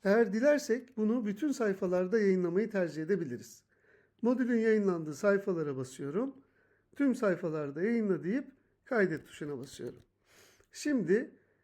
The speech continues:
ziyaretçimiz arama motorundan hangi sayfayı bulup gelirse gelsin bu uyarıyla karşılaşacak. Eğer istersek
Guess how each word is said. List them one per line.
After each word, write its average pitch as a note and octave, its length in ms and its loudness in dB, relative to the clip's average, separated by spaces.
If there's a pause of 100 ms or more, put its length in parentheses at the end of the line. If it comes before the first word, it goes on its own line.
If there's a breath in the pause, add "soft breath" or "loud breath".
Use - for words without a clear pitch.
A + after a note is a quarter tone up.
(140 soft breath)
ziyaretçimiz G#3+ 760 2
arama G#3+ 300 2
motorundan F3 600 -4
hangi A#3 360 -2
sayfayı F3 480 -4
bulup D3+ 400 -12
gelirse F3 460 -4
gelsin C#3 580 -8 (460 loud breath)
bu C#4+ 120 0
uyarıyla D#3+ 480 4
karşılaşacak. C3+ 840 -8 (600 soft breath)
Eğer B3+ 220 4
istersek B3+ 720 0